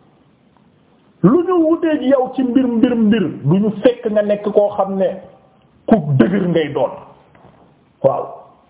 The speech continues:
Ku naqaree waxal déedéet. Waaw. Waaw. Nekk ku woyof. Loolu nag yërmande gu la borom bi defal la. Waaye walaw kunta fazzan, tey boo ne woon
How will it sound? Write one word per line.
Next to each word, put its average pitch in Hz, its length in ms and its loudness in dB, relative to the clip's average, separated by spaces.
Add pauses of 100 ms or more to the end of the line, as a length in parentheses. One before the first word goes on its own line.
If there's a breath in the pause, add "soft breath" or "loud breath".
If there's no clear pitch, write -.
Ku 247 140 6
naqaree 220 560 0
waxal 180 320 -2
déedéet. 135 400 -2 (760)
Waaw. 107 200 -4 (1040)
Waaw. - 280 -12 (440)
Nekk 190 280 2
ku - 220 -6 (100)
woyof. 330 240 -2 (720)
Loolu 220 380 2
nag 170 100 -4
yërmande 208 400 0
gu 175 120 0
la 180 100 0
borom 170 320 -2
bi 151 80 0
defal 127 300 -2
la. 82 100 -6 (2000)
Waaye 175 300 4
walaw 190 320 0 (100)
kunta 180 300 -2 (100)
fazzan, 131 380 -2 (240)
tey 320 340 2
boo 220 260 0
ne 196 140 -2
woon 180 400 -2